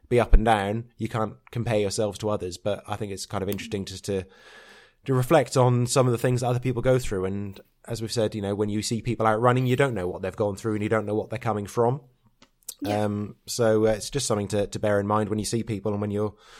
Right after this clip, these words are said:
Speaker 1: talking to them about the, about the, what they've been up to.
Speaker 2: Yeah, and, and also a reminder that running can be a great way to sort of cope with these things, to cope with
Speaker 1: Mm.
Speaker 2: these tragedies and these things that life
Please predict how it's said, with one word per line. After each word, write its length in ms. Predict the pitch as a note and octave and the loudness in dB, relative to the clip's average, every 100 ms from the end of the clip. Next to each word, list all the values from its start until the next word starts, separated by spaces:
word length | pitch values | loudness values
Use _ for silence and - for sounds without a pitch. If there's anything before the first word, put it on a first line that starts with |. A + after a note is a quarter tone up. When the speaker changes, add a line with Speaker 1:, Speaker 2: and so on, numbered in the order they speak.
| - - | -12 2
Speaker 1:
talking 300 | C3 B2 G#2 | 2 2 -4
to 80 | |
them 100 | G#2 | -2
about 260 | F#2 F2+ - | 0 0 0
the, 260 | G#2+ G2+ - _ _ _ - | -2 -2 -8 _ _ _ -12
about 220 | A2+ A2 | -6 -2
the, 40 | A2+ | -2
what 80 | G#2 | -4
they've 80 | A2+ | -4
been 100 | A2+ | -6
up 120 | B2 | -4
to. 160 | - - - - _ _ | -6 -6 -14 -20 _ _
Speaker 2:
Yeah, 320 | D#4+ D4+ A#3+ B3 | -6 0 2 2
and, 180 | C#4 | 2
and 260 | B3 C4 B3+ | 2 0 0
also 240 | C#4+ C#4 A#3 | -2 0 0
a 20 | |
reminder 380 | G#3+ G#3+ G#3 G#3 | 0 -2 -2 -4
that 140 | F#3 | -4
running 300 | A3 G#3+ G#3 | -4 -4 -6
can 140 | G#3 G3+ | -8 -6
be 380 | G3+ G3 G3 - | -6 -6 -8 -10
a 40 | |
great 320 | G3+ G#3 G3+ F3+ | -6 -2 -2 -2
way 380 | G3+ G3 G3+ - | -2 -2 -6 -10
to 160 | A3+ G#3+ | -10 -8
sort 360 | - G#3+ C3+ G3 | -8 -8 -6 -10
of 160 | - _ _ _ _ _ - | -12 _ _ _ _ _ -6
cope 360 | C#4 F4 B3 | 0 0 0
with 180 | A3+ G#3 | -6 -6
these 200 | G#3 G3+ | -8 -8
things, 300 | G#3+ G3+ G3+ | -6 -6 -6
to 60 | - | -10
cope 260 | B3 A3 - | -6 -6 -4
with 120 | A#2 | -4
Speaker 1:
Mm. 40 | |
Speaker 2:
these 240 | A2+ G3+ - | -4 -6 -10
tragedies 720 | - G#3+ G#3 G#3 G3+ G3+ G#3 | -8 -8 -8 -10 -10 -8 -10
and 100 | G3+ | -10
these 240 | G3 G3 | -10 -10
things 480 | - G#3 G3+ G3 - | -8 -8 -6 -8 -8
that 240 | G#3 - G#3 | -8 -10 -8
life 500 | G3+ F#3+ - - | -6 -6 -10 -20